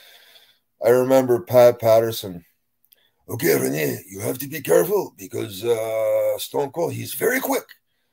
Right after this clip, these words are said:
very quick." Fucking hell, was he ever? Yeah, man. But that was, that was pretty cool. Taking a stunner from him, just to pop, man.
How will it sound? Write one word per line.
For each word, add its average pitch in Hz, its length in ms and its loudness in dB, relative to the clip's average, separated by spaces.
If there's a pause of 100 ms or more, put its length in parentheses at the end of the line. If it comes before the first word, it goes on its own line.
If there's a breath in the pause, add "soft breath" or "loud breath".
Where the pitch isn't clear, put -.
(300)
very 285 240 4
quick." 254 380 -2 (180)
Fucking 135 280 -2
hell, 131 200 2
was 123 220 -2
he 127 160 -4
ever? 113 320 -6 (1040 soft breath)
Yeah, 92 180 -12
man. 76 220 -18 (880)
But 92 120 -6
that 117 160 6
was, 104 240 -2
that 107 100 0
was 107 140 -2
pretty 104 220 -10
cool. 98 220 -6
Taking 117 320 -6
a 110 80 -8
stunner 107 380 -6
from 95 240 -10
him, 92 400 -8 (640)
just - 200 -12
to 87 80 -10
pop, 95 500 0
man. 80 280 -16